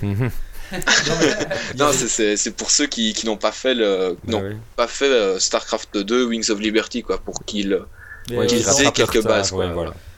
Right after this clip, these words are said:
Speaker 2: Dans, euh, Wings of Liberty, il y a déjà une sorte de tuto comme ça.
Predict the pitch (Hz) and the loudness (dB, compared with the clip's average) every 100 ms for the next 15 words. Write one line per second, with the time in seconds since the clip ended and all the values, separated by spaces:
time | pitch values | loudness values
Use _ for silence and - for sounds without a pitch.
0 | - 123 143 147 127 123 135 127 131 127 | -12 -4 -2 0 0 0 -2 -6 -8 -6
1 | 131 117 160 147 107 120 165 160 120 117 | -4 -4 -6 -6 -6 -4 -4 -4 -4 -4
2 | 120 117 113 110 127 139 135 110 104 107 | -6 -6 -8 -6 -8 -4 -4 -4 -6 -8